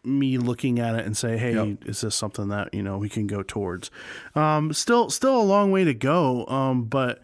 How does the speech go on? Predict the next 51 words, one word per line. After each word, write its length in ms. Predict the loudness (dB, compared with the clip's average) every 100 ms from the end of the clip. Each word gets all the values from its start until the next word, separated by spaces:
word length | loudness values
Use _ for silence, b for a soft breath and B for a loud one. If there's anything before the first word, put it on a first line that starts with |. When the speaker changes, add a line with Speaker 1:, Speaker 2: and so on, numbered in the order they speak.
| B B B
Speaker 2:
Right. 260 | 0 0 0
Speaker 1:
the 80 | 0
Speaker 2:
Small 160 | 4 6 6 8 6
Speaker 1:
class, 140 | 4 2
Speaker 2:
successes 360 | -2 2 2
Speaker 1:
the 40 | 4
class 280 | 4 4 4
gives 160 | 4
Speaker 2:
at 40 | 4
a 20 |
Speaker 1:
you 60 | 4
the 80 |
Speaker 2:
time. 80 | 2
Speaker 1:
confidence 560 | 4 4 4 2 2 2
to 60 | 2
be 140 | 4
able 120 | 4
to 80 | 4
go 240 | 4 4 6
into 160 | 4
any 200 | 4 2
Pro 220 | 2 0
Tools 300 | 2 2 2
setup 500 | 2 0 0 -2 -6 -12 b b b b b b b
Speaker 2:
That's 200 | 0 2
Speaker 1:
and 60 | 4
be 100 | 4
able 160 | 6
Speaker 2:
cool. 20 | 4
Speaker 1:
to 60 |
run 260 | 6 6 4
it. 120 | 0 -14 B B _ -4
Um, 540 | 0 0 0 0 -2 -8 -2
you 100 | 2
don't 220 | 2 0
learn 280 | 2 4 4
all 160 | 4
the 120 | 4 2
hardware 460 | 4 4 4 2
and 100 | 2
everything, 520 | 2 0 0 0 2
you 80 | 2
know, 120 | 2 0
that 180 | 0 -2
<laughs> 20 |
stuff 300 | -4 -4 -6
you 60 | -2
kinda 240 | 0 2
have 140 | 0 -2
to 80 |
learn 440 | -2 0 2 2